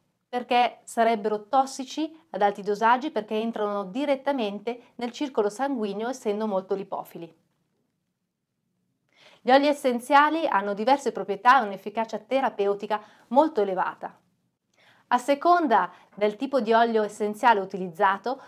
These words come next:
può avere un effetto antibiotico, può avere un effetto antibatterico, antimicotico, antinfiammatorio, lenitivo, carminativo,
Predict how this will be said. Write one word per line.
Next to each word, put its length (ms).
può 120
avere 420
un 140
effetto 600
antibiotico, 1040
può 80
avere 240
un 80
effetto 320
antibatterico, 880
antimicotico, 920
antinfiammatorio, 1200
lenitivo, 840
carminativo, 1000